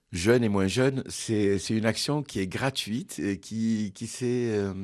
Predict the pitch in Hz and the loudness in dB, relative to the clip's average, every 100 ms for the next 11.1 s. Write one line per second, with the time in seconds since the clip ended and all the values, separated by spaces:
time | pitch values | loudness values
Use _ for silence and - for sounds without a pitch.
0 | 95 - 101 - 101 110 101 - 127 123 | -8 -8 -8 -6 -6 -6 -6 -6 -2 0
1 | 107 101 98 95 117 - 69 64 87 - | 0 -2 -4 -8 -12 -14 -12 -12 -12 -16
2 | - - - - - - 123 104 123 117 | -20 -20 -18 -20 -20 -6 -4 -2 -2 -2
3 | 143 139 117 101 - _ _ _ - 85 | 0 0 0 -2 -8 _ _ _ -18 -18
4 | 82 _ _ - 110 104 120 113 113 127 | -18 _ _ 0 0 2 0 2 2 2
5 | 117 107 101 95 92 87 98 92 - 107 | 0 0 0 0 -2 -2 -2 -4 -4 -2
6 | 107 117 113 123 123 123 104 98 92 - | 0 0 -2 -4 0 0 0 -2 -6 -8
7 | 101 95 95 92 95 - - 101 87 92 | -4 -4 -4 -6 -10 -16 -12 -10 -6 -2
8 | 113 104 - 98 - 110 104 87 - 95 | -2 -2 -4 -6 -4 -6 -6 -8 -8 0
9 | 123 - 127 139 - 101 90 101 90 110 | 0 2 -2 -2 -4 -4 -4 -6 -4 -2
10 | 123 110 123 117 92 95 90 90 - 95 | 0 0 -2 -2 -4 -4 -4 -6 -6 -4